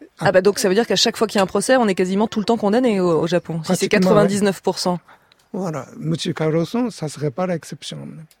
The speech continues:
Speaker 1: Mais comment ça se fait, quatre-vingt-dix-neuf pour cent ? Ça doit être à peu près unique dans le monde, ça, hein, quelque chose comme ça, non ?
Speaker 2: Ça, je ne sais pas, mais <laughs> j'ai pas fait la comparaison. Mais en fait, pour le procureur, si c'est acquitté, c'est un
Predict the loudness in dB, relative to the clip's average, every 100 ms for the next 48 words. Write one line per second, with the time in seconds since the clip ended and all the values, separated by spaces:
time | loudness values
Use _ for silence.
0 | _ -2 -2 0 -2 -2 -4 -4 -6 -6
1 | -4 -4 -4 -4 -4 -6 -6 -6 -4 -2
2 | -2 0 -2 -2 -2 0 0 0 0 2
3 | 0 -2 -4 -4 -2 -4 -6 -10 -6 -8
4 | -4 -4 -2 -4 -10 -12 -12 -8 -6 -6
5 | -6 -4 -2 -2 -2 -6 _ _ -4 0
6 | 0 0 -2 -2 -2 -4 -6 -6 -4 -6
7 | -6 -6 -6 -6 -8 -12 _ _ _ _
8 | -2 0 0 0 -2 -2 -6 _ _ _
9 | _ _ _ _ _ _ _ _ _ 2
10 | 2 2 -2 2 6 6 6 2 -8 -12
11 | -8 -6 -2 2 2 0 -6 -8 -6 -2
12 | -2 2 2 2 -6 -4 -2 0 0